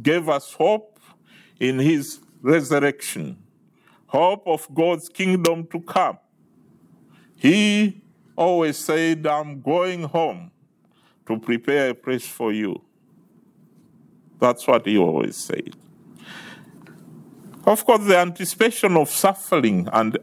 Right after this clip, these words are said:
agony only spurred him at this moment in this, uh, passage that we have read. It spurred him more to look to the Father,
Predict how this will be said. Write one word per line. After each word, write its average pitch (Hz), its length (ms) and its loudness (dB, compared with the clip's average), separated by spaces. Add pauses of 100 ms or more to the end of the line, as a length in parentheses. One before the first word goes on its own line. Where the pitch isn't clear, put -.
(140)
agony 123 680 0 (720)
only 190 400 4
spurred 165 720 0
him 87 260 -2
at 107 260 2
this 135 320 2
moment 123 500 0
in 101 240 -2
this, 113 440 -2 (300)
uh, 92 260 2
passage 107 580 -6
that 98 200 0
we 95 120 0
have 85 260 0
read. 123 440 0 (600)
It 202 200 -4
spurred 160 520 -2
him 147 160 0
more 143 460 0 (460)
to 123 160 4
look 147 260 4
to 120 140 0
the 110 140 0
Father, 110 560 -6